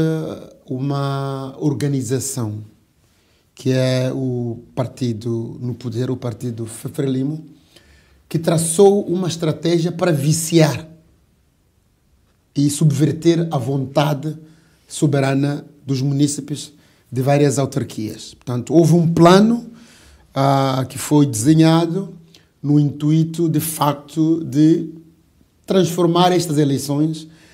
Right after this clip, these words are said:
não em eleições justas, livres e transparentes, mas naquilo que eu digo que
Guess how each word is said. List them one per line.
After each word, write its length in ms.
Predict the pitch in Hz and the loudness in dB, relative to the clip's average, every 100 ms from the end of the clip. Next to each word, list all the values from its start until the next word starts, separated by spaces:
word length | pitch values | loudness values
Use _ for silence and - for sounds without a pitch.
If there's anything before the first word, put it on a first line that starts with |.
| _ _ | _ _
não 600 | 156 175 190 202 208 208 - - | 4 8 10 8 4 0 -8 2
em 200 | 165 165 | 8 8
eleições 520 | 156 147 165 165 160 | 8 4 4 4 4
justas, 600 | 117 113 170 - 147 131 | 2 2 0 0 -4 -2
livres 520 | 143 151 143 143 117 | 0 2 2 0 0
e 140 | 143 | -4
transparentes, 800 | 139 139 131 - 131 143 160 - - - - _ - | -4 -6 -6 -4 -2 -2 -4 -10 -16 -20 -20 _ 2
mas 220 | 151 139 | 4 4
naquilo 360 | 151 147 156 | 2 2 0
que 160 | 151 151 | 2 2
eu 120 | 147 | 2
digo 400 | 123 139 139 135 | 2 0 0 -4
que 440 | 135 151 143 147 | -6 -4 -2 -2